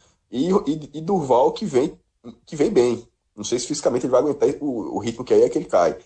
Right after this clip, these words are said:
mas que vem, que vem bem, foi inclusive o melhor do Sport na, na última partida, mesmo o Sport perdendo. É,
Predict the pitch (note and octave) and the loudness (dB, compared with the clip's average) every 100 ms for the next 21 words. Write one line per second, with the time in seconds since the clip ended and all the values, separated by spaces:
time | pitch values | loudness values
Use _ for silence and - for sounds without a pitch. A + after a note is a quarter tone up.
0 | _ _ _ F2 A2+ - C3 C3 D#3+ A2+ | _ _ _ -2 -2 -2 0 2 2 -4
1 | - C#3+ F#3+ A2 D#3+ A#2 C#3 A#2 D3+ B2 | -4 -2 2 2 2 -2 -2 -4 2 4
2 | A3+ - - A2+ - G#2+ G2 F2 F2+ F#2 | 4 2 2 2 4 -2 0 0 -2 -4
3 | F2+ E2+ E2+ F#2+ - G#2 - C3 A2 D#2 | -6 -6 -6 -6 -2 -4 -2 -4 -2 -4
4 | - _ _ _ _ _ - F#2+ G#2+ G#2 | -6 _ _ _ _ _ -2 4 6 6
5 | G2 F2 D#2 | 6 4 2